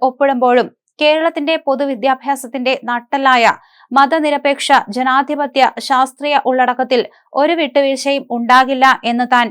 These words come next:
കേരളത്തിലെ ജനങ്ങൾക്ക് ഉറപ്പു നൽകുന്നു എന്നാണ് വിദ്യാഭ്യാസ മന്ത്രി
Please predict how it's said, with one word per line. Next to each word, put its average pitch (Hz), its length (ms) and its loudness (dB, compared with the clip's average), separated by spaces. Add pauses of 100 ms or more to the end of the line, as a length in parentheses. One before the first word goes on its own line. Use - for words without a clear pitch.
(340)
കേരളത്തിലെ 330 520 2
ജനങ്ങൾക്ക് 269 520 0 (180)
ഉറപ്പു 254 340 0
നൽകുന്നു 262 360 0 (100)
എന്നാണ് 233 400 2 (340)
വിദ്യാഭ്യാസ 262 500 0
മന്ത്രി 247 320 0